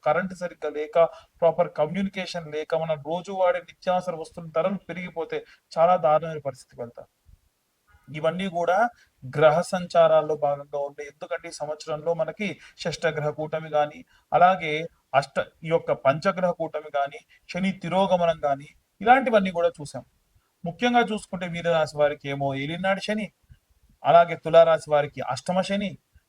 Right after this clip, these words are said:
మిథున రాశి వారికి ఏమో అర్ధాష్టమ శని, అలాగే సింహరాశిలోకి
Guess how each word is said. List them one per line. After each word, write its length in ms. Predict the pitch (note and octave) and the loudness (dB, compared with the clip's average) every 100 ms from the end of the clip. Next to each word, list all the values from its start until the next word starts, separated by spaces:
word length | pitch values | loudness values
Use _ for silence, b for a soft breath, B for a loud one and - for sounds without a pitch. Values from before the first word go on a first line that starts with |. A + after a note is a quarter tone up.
| - | -8
మిథున 240 | D#3+ F3 | -4 0
రాశి 300 | E3+ E3 D#3 | 4 4 4
వారికి 340 | D#3 D3+ D3 D3+ | 4 4 2 -4
ఏమో 160 | D3 C3+ | 0 0
అర్ధాష్టమ 580 | B2+ C3 E3 E3+ F#3+ F#3 | 0 6 6 6 0 -4
శని, 380 | - G#3 G3 B2+ _ _ _ - | -4 -4 -4 -8 _ _ _ 0
అలాగే 240 | E3 G3+ | 4 4
సింహరాశిలోకి 840 | G3+ G3+ G3 G3+ F#3+ F#3 E3+ E3+ | 2 0 4 6 4 2 -6 -6